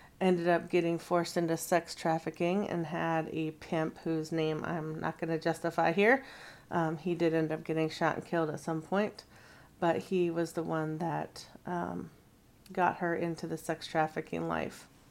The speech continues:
And that also is very well depicted in the documentary. So I highly recommend, if you have any interest in knowing about her,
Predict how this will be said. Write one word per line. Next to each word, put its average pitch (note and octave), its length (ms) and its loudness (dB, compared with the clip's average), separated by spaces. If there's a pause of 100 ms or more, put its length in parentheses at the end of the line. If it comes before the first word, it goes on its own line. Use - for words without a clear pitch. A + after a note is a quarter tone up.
(1200)
And F3 300 4
that E3+ 180 10
also E3 420 4
is D#3+ 340 -2 (160)
very E3+ 280 4
well D#3+ 200 4
depicted D#3+ 580 -2
in E3 240 -2
the D#3+ 60 -2
documentary. D3+ 720 -2 (400)
So E3+ 80 0
I E3 60 2
highly E3+ 340 4
recommend, D#3 500 0
if D3+ 160 -6
you E3 100 -2
have D#3+ 200 -2
any G3 260 6
interest E3 400 2
in E3 240 2
knowing D#3+ 300 0
about D#3 240 0
her, D#3+ 300 0